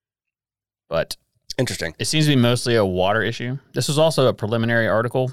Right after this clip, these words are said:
Speaker 1: There's not a lot on it. It just came out this morning.
Speaker 2: Oh.
Speaker 1: So we need to research more and make sure it's not the covid deer story that we debunked here on one of our episodes.
Speaker 2: Yeah, I mean, that, yeah, okay.
Speaker 1: Just a
Speaker 2: Fascinating.
Speaker 1: thought.
Speaker 2: I'm, I'm curious to what industries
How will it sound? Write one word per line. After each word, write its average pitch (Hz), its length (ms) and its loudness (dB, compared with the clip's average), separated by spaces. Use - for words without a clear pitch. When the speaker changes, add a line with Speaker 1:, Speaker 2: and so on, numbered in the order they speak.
Speaker 1:
There's 110 140 -2
not 113 200 2
a - 40 0
lot 101 160 2
on 101 160 0
it. 87 100 -6
It 85 40 -8
just 87 180 -6
came 95 160 -8
out - 160 -8
this - 120 -20
morning. 95 320 -6
Speaker 2:
Oh. 95 340 -4
Speaker 1:
So 90 240 2
we 113 120 4
need 135 60 2
to 113 60 0
research 110 380 -2
more 101 220 2
and 92 100 0
make 95 140 -2
sure 98 200 -2
it's 87 140 -6
not 90 160 -4
the 95 80 -8
covid 87 380 -6
deer 82 200 -6
story 85 380 -8
that 80 160 -10
we 80 180 -10
debunked 101 540 -6
here 104 320 0
on 92 160 -2
one 92 100 -2
of 92 80 -4
our 92 100 -2
episodes. 95 680 -6
Speaker 2:
Yeah, 107 300 0
I 98 60 0
mean, 104 340 -4
that, 104 200 -2
yeah, - 140 -12
okay. 92 180 -8
Speaker 1:
Just 107 100 -2
a 107 60 2
Speaker 2:
Fascinating. 101 260 -2
Speaker 1:
thought. 82 120 -4
Speaker 2:
I'm, 131 200 0
I'm 127 120 -2
curious 131 320 0
to 117 100 -4
what 107 200 2
industries 95 720 -6